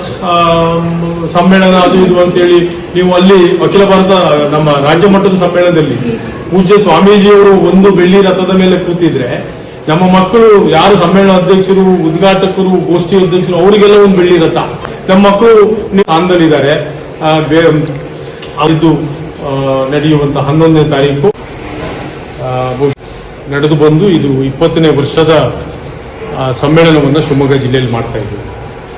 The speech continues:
ನಮ್ಮ ಶ್ರೀ ಆದಿಚುಂಚನಗಿರಿ ಮಹಾಸಂಸ್ಥಾನ ಮಠದ ಪ್ರಧಾನ ಕಾರ್ಯದರ್ಶಿಗಳು ಆದಂತಹ ಶ್ರೀ ಶ್ರೀ ಪ್ರಸನ್ನತ ಸ್ವಾಮೀಜಿಯವರು, ಅವರ ಪ್ರೇರಣೆಯಿಂದ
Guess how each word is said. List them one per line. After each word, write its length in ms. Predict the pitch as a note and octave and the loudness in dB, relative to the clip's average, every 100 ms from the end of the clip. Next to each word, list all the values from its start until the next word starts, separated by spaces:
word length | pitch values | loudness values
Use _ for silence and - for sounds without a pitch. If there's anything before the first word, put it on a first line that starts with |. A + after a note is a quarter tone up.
| - - - - - - - - - - - - | -18 -18 -18 -18 -18 -18 -18 -18 -18 -16 -12 -6
ನಮ್ಮ 360 | C#3+ C#3 C3+ | -2 0 0
ಶ್ರೀ 200 | B2+ D3 | -2 -2
ಆದಿಚುಂಚನಗಿರಿ 760 | C#3+ C#3+ E3 E3+ E3 E3 D#3 D#3 | 0 2 2 0 2 2 4 4
ಮಹಾಸಂಸ್ಥಾನ 680 | C#3+ C3+ D3+ C#3 C3+ - D3 | 2 2 0 -2 -2 -2 -2
ಮಠದ 320 | C#3+ C3+ C3 C3+ C3 - - - - - - - - - | -2 -2 -2 -2 -2 -6 -14 -16 -16 -16 -16 -16 -14 -6
ಪ್ರಧಾನ 300 | C3 D3 D#3+ | -2 0 0
ಕಾರ್ಯದರ್ಶಿಗಳು 760 | D3+ C#3 C3+ - B2+ C3 D3+ - - - - - - - - C3+ | 0 0 -2 -2 -4 -2 -4 -8 -14 -16 -16 -16 -14 -14 -10 -4
ಆದಂತಹ 640 | C3 C3+ B2+ A#2+ D#3 F3+ - - - - - | -2 -2 -2 -4 -4 -6 -10 -12 -14 -12 -4
ಶ್ರೀ 160 | C#3 | -4
ಶ್ರೀ 240 | C3+ C#3 C#3 | -2 -2 -2
ಪ್ರಸನ್ನತ 580 | C#3 C3 F3 F#3 F3+ F3+ D3+ D3 - - | -2 -2 0 0 0 0 0 -2 -8 -8
ಸ್ವಾಮೀಜಿಯವರು, 880 | C3+ C#3+ F3 D#3+ D#3+ C#3+ A2 - - - - - - - - - - - - C#3 | -2 2 2 2 2 2 0 -6 -10 -12 -14 -16 -16 -16 -16 -16 -14 -14 -4 0
ಅವರ 180 | D#3+ F3+ F#3 - - - - | 2 4 2 0 -2 -10 -2
ಪ್ರೇರಣೆಯಿಂದ 640 | D#3 F#3+ G3 F3+ D#3 D3+ | 2 4 4 4 2 2